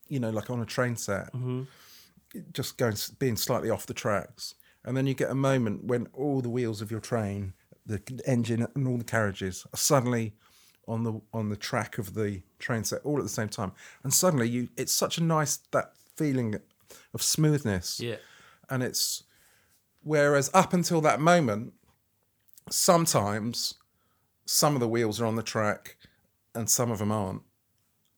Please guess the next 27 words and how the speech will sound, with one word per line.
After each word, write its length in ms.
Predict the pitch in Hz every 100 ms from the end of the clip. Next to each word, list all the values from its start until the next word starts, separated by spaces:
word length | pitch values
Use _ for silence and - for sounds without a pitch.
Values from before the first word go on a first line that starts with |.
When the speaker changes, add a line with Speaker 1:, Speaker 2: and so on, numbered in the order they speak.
| -
Speaker 1:
And 440 | 117 113 110 110 117
you're 100 | 127
just 280 | 175 147 -
trying 320 | 165 143 151
to 200 | 143 127
align 400 | 135 143 151 156
everything. 420 | 143 113 - 110
Speaker 2:
And 80 | 107
it 80 | 123
Speaker 1:
And 120 | 143
Speaker 2:
might 160 | 135 107
just 260 | 123 113 -
fall 180 | 110
off. 120 | 107 -
Speaker 1:
<clears throat> 40 |
And 140 | 143 147
it's 120 | 143
a 40 |
combination 720 | - - 196 196 190 185 - 147
of 80 |
things. 320 | - 143 117 -
It's 100 | -
technical 420 | - - 160 180
things 520 | - 151 156 180 - -
to 120 | 135
do 240 | 143 139
with 300 | 127 120 -